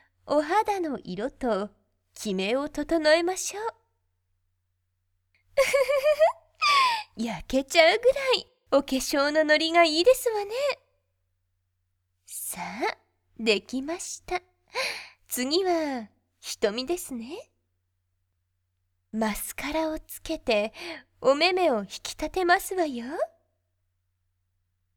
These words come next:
まあ、まつげ、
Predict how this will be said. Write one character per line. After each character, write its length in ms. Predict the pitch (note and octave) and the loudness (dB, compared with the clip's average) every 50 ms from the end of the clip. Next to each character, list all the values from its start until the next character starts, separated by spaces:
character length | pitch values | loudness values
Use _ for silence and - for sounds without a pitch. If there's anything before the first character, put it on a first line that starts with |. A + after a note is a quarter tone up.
| _ _ _ _ _ _ _ _ _ _ _ _ _ _ _ _ _ _ _ _ _ _ - | _ _ _ _ _ _ _ _ _ _ _ _ _ _ _ _ _ _ _ _ _ _ -8
ま 380 | G#3 G3+ F#3 F3+ F#3 G#3+ C4+ | -8 -8 -8 -8 -8 -4 -2
あ、 180 | G4+ C#5+ - - - - - - - - - _ _ | -2 -2 -2 -6 -10 -12 -10 -10 -10 -12 -16 _ _
ま 240 | - C#4 D#4 G4 G#4 | 2 6 6 6 6
つ 200 | - - - G4 | 2 -6 -6 -4
げ、 340 | F4+ E4 D#4 C#4 - - A#3+ | -2 -2 0 0 0 -2 -4